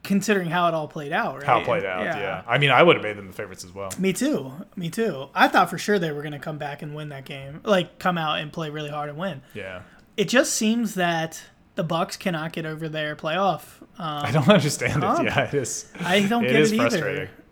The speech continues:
Speaker 1: I don't get it either. I thought that this year's Bucks team is the best one that
Speaker 2: Yeah.
Speaker 1: since I've been a fan.
Speaker 2: Jrue Holiday, man,
Speaker 1: Jrue
Speaker 2: fun to
Speaker 1: Holiday.
Speaker 2: watch. Yeah.
Speaker 1: Yep, and they got a couple guys off the bench,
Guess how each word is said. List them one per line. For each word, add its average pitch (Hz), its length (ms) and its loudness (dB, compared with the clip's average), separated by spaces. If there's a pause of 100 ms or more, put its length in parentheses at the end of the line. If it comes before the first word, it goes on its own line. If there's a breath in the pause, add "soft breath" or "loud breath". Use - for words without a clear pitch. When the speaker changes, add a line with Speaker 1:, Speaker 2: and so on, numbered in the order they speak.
(220)
Speaker 1:
I 175 80 -4
don't 190 140 0
get 196 140 -2
it 180 80 -6
either. 190 260 -2
I 277 160 4
thought 285 280 2
that 185 120 -2
this 190 240 -4
year's 214 220 0
Bucks 190 320 0
team 202 260 -2
is 160 140 -6
the 156 80 -8
best 151 340 -10
one 139 400 -10 (300)
that 139 400 -4
Speaker 2:
Yeah. 120 160 2
Speaker 1:
since 165 280 -6
I've 156 200 -4
been 156 100 -8
a 147 80 -12
fan. 147 200 -10
Speaker 2:
Jrue 147 120 4
Holiday, 104 560 2 (160)
man, 107 140 0
Speaker 1:
Jrue 170 180 0
Speaker 2:
fun 170 120 2
to 147 40 10
Speaker 1:
Holiday. 131 140 4
Speaker 2:
watch. - 460 -2
Yeah. 101 320 0
Speaker 1:
Yep, 160 280 -2
and 180 100 -4
they 175 60 -2
got 175 160 2
a 160 60 -4
couple 185 240 0
guys 165 320 -2
off 160 160 -6
the 165 80 -6
bench, 156 580 -8